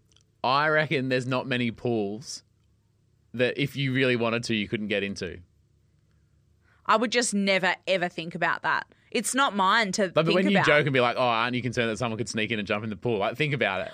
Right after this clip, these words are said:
Speaker 2: Oh, no, just 'cause that's
Speaker 1: Yeah,
Speaker 2: what
Speaker 1: I know.
Speaker 2: you did.
Speaker 1: <laughs> But the, like, any, any pool's your pool if you wanted to be. <laughs>
Speaker 2: I would just never, ever think about that.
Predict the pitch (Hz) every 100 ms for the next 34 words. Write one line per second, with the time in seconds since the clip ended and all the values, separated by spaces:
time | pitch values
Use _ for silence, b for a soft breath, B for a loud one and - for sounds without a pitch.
0 | B 294 311 302 294 226 233 233 240 202
1 | 180 151 123 127 135 - - 151 175 180
2 | 151 - - 196 220 - 143 135 151 170
3 | 143 - b b - 160 160 147 123 120
4 | 123 117 117 - 117 117 - - 247 -
5 | 160 254 - 262 - 240 - 349 427 440
6 | 339 370 330 320 330 285 285 294 285 277
7 | 339 311 202 185 147